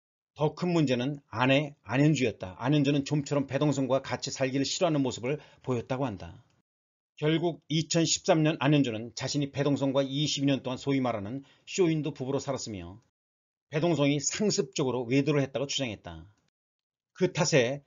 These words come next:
배동성의 이미지는 한동안 죽일 놈급으로 떨어졌고, 끝내 이천십삼 년 삼월에 안현주와 이혼했다. 반전이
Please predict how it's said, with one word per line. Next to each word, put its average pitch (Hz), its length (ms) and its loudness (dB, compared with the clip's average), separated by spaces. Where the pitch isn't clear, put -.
배동성의 160 520 4
이미지는 143 480 4
한동안 131 480 -4
죽일 165 340 2
놈급으로 151 480 4
떨어졌고, 127 500 0
끝내 143 460 2
이천십삼 131 840 -6
년 127 120 -4
삼월에 117 420 -8
안현주와 117 460 -4
이혼했다. 101 640 -8
반전이 156 540 4